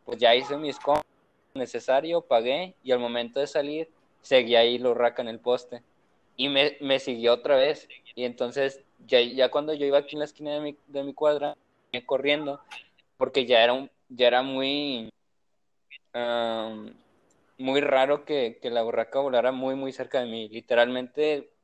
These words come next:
yo podía estirar la mano así poquito. Entonces, este, sí me dio algo como de, de miedo de ese tipo de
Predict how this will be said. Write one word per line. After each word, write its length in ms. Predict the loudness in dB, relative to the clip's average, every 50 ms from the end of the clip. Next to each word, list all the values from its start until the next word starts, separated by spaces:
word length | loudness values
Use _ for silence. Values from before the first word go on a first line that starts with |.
| _ _ _
yo 220 | -2 0 0 0
podía 440 | 0 -2 0 2 2 2 2 2 0
estirar 340 | -2 -4 -6 -4 -4 -2 -2
la 100 | -2 -4
mano 280 | -4 -4 -6 -6 -6 -8
así 200 | -8 -10 -16 -20
poquito. 520 | _ -14 -14 _ -12 -10 -10 -10 -10 -10 _ _ _ _ _ _ _ _ _ _ _ _ _ _ _ _ _ _ _ _ _ _ _ -8 -6 -6 -8 -10 _ _ _ _ _ _ _ _
Entonces, 680 | -20 -20 -12 -12 -12 -12 -10 -10 -8 -6 -6 -8 -10 -10
este, 840 | -8 -6 -6 -6 -8 -10 -16 _ _ _ _ -12 -10 -10 -8 -10 -12 _ _
sí 180 | -16 -12 -10 -8
me 140 | -6 -6 -4
dio 120 | -4 -2
algo 200 | -2 -2 -4 -4
como 300 | -6 -12 -10 -8 -6 -6
de, 380 | -4 -4 -4 -4 -4 -6 -10 -16 _
de 180 | -8 -8 -8
miedo 400 | -6 -6 -6 -4 -4 -4 -4 -4
de 260 | -4 -4 -4 -4 -6 -8
ese 180 | -12 -12 -18
tipo 400 | -16 -16 -16 -16 _ -4 -2 -2
de 280 | 0 -2 -2 -4 -8